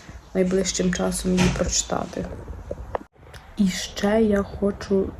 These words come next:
зайнятися чимось творчим, або сплести якусь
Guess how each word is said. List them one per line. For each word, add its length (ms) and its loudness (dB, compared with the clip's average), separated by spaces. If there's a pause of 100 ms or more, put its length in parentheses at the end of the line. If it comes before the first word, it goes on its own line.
зайнятися 720 4
чимось 420 4
творчим, 760 -2 (680)
або 640 4 (640)
сплести 680 -2
якусь 420 -2